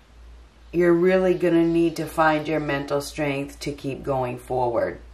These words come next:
okay? It, you're probably gonna be, um, there could be an element of depression or sadness or you know, whatever, because you know you have to move forward. You know you have to keep going, and you know you have to control yourself. Make sure that you control your temper.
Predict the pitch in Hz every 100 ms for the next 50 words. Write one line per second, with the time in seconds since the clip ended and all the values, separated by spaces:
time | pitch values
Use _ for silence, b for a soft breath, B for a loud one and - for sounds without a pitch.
0 | - - - 147 143 147 - B B B
1 | - 143 - 123 147 170 160 151 127 -
2 | 156 147 143 147 143 135 135 151 - 135
3 | 131 131 143 139 - _ - - - _
4 | - - - B B B 170 180 165 156
5 | 143 160 156 151 139 - 143 135 - 165
6 | 156 - 160 151 131 - 156 147 151 147
7 | 143 139 - 139 127 127 123 - B B
8 | B - 147 143 131 131 165 170 196 175
9 | 151 147 151 156 156 170 190 196 160 151
10 | 143 147 139 123 - 127 127 131 143 165
11 | 185 196 180 156 143 - - 131 - -
12 | 107 117 147 147 151 170 190 190 165 156
13 | 151 156 151 143 131 123 107 - 92 -
14 | 160 175 - 165 151 160 147 147 143 147
15 | 143 135 127 123 147 151 180 165 160